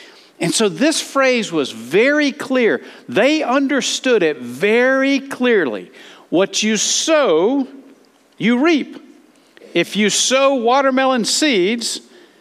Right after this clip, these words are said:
you will not get bananas. Just a principle. It's a rule. If you go out there expecting bananas, you will be shocked. If you sow watermelon seeds, you will get watermelons.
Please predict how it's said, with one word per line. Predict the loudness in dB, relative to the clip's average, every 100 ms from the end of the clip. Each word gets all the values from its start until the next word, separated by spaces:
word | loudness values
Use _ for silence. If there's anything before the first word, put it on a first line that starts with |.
| _ _
you | -4 0
will | 2 2
not | 2 0
get | -2 0
bananas. | -2 0 -2 -4 -6 -10 -12 -14 _ _ _ _ _ _ _
Just | -6 -4 -2 -4
a |
principle. | -6 -6 -2 0 -2 -6 -4 -2
It's | -2 -2
a |
rule. | -2 0 0 2 2 2
If | -2 -4
you | -2
go | 0 2
out | 2
there | 2 0
expecting | 0 -4 -8 -2 -2 0 -2 -4 -2
bananas, | 0 0 0 -2 -4 -12 -20 -8
you | 0 0
will | 2
be | 0
shocked. | 0 0 0 0 -4 -8
If | -20 -12
you | -8
sow | -2 2
watermelon | 2 0 0 0 0 0
seeds, | -2 -2 -2 -4
you | -2 0
will | 0
get | 0 0 0
watermelons. | 0 0 -2 -4 -6 -12 -18